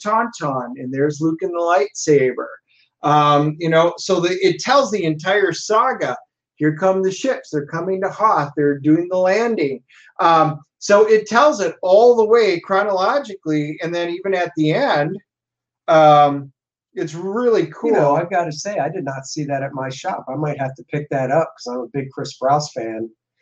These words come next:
Speaker 2: You know, Star Wars secondary to Chris.
Speaker 1: Yeah, this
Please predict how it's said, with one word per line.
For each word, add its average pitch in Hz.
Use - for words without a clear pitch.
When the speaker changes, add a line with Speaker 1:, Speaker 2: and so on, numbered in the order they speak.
Speaker 2:
You 262
know, 170
Star 156
Wars 135
secondary 113
to -
Chris. 117
Speaker 1:
Yeah, 202
this 233